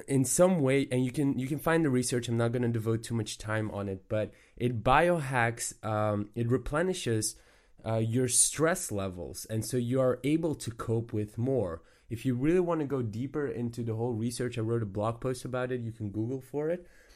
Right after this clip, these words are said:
And just type in Himalayan sea salt with water every morning. You'll find probably something from us or from Dave Asprey or from Tim Ferriss.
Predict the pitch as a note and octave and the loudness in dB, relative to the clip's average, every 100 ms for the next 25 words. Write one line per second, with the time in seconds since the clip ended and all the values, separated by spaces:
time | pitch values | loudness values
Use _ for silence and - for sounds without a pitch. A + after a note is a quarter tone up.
0 | - A#2 B2+ - - D#3+ D#3 C#3 C3+ B2+ | -6 -2 0 2 4 4 4 2 2 2
1 | C#3 C3+ - C3+ C#3 C3 A#2+ A#2 G#2 A2+ | 2 2 0 0 0 0 0 -2 2 2
2 | B2 A2+ F#2+ A2+ A2 G#2+ A2+ C3 B2 A2 | 4 2 0 0 0 2 2 0 0 -2
3 | G#2+ A#2+ A#2+ A#2 - C3+ C3 A2+ A#2 A#2 | 0 0 0 0 -2 0 0 -2 -2 -2
4 | A2 - - G2 - A#2 A#2 - G2+ A2 | -4 -4 -4 -4 0 0 0 -4 -6 -4
5 | G2+ F#2+ F#2 G#2+ F#2+ - A2 A2 A#2+ A2 | -4 -4 -2 -2 -2 -2 -2 -2 -4 -2
6 | G#2 - G#2 G2 F#2+ F#2 - G#2 G2+ - | -2 -4 -6 -4 -4 -6 -6 -4 -4 -2
7 | G2+ B2+ D3+ | -2 -2 -6